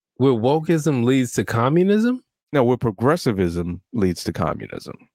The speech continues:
Speaker 2: Because this is idea, this is why there's a pushback against, um, U B I and all the type of, uh, government programs that are necessary, that I believe are necessary,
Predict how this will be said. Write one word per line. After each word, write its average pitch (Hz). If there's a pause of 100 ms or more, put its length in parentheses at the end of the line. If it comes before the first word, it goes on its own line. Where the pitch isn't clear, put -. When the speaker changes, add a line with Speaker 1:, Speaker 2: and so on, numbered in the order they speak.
(140)
Speaker 2:
Because 101
this 104
is 95
idea, 101 (360)
this 135
is 131
why 123
there's 113
a 107
pushback 101
against, 87
um, 82
U 90
B 90
I 127 (420)
and 95
all 104
the 98
type 95
of, 87
uh, 87
government 92
programs 90
that 87 (260)
are 104
necessary, 101
that 95
I 120
believe 90
are -
necessary, 98